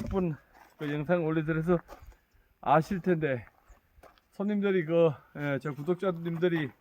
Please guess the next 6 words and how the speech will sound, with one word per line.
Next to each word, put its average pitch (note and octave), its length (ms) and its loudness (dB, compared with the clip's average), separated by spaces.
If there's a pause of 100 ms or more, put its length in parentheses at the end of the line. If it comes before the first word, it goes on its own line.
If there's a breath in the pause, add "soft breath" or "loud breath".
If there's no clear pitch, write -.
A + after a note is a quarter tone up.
(680)
그게 D#3+ 340 2
궁금해서보다, E3+ 1000 0 (460)
예, A#2+ 200 -12
요거를 D#3 500 -2
언제 A3 460 4
제거하느냐, E3+ 1120 2